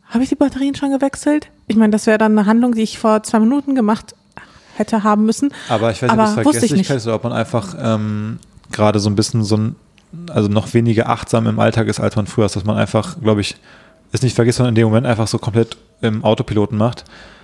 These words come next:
Speaker 2: weil man so viele andere Themen im Kopf hat, wenn man die ganze Zeit überlegt, muss man noch was fürs Baby machen oder da noch was machen oder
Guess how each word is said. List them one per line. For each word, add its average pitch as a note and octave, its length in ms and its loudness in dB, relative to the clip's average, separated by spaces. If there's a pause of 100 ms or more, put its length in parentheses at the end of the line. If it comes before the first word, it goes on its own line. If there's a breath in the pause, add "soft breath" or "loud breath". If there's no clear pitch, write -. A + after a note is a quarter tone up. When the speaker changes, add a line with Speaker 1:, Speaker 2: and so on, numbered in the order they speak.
(160 loud breath)
Speaker 2:
weil G2+ 520 2
man G#2 180 0
so G#2+ 100 -4
viele A2+ 280 -2
andere A#2 240 2
Themen A#2+ 260 2
im A2 60 -4
Kopf - 220 0
hat, A#2 80 2
wenn A2 60 4
man G#2+ 100 2
die G#2 60 2
ganze A2 140 2
Zeit B2+ 100 -2
überlegt, A2 460 2
muss A2+ 180 -2
man A#2 100 -2
noch G2+ 120 -2
was A2 180 -2
fürs A2 180 -4
Baby A2+ 200 2
machen G#2+ 200 0
oder G#2 100 2
da G#2+ 140 2
noch G#2 100 0
was G#2 140 -4
machen G#2+ 220 -2
oder G#2 300 0